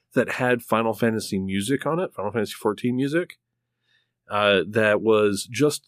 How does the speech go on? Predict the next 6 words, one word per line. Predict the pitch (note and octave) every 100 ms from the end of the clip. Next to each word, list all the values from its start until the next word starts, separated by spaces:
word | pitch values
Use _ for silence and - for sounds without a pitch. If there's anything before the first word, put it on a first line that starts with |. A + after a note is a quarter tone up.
| _
like | B2+ A#2+ -
the | A2
City | - A2 G2
State | - E2+ -
music. | F2+ - - - _ _ _ _ _ _ _ _ _ -
And | A#2 A2 G#2 G#2 F#2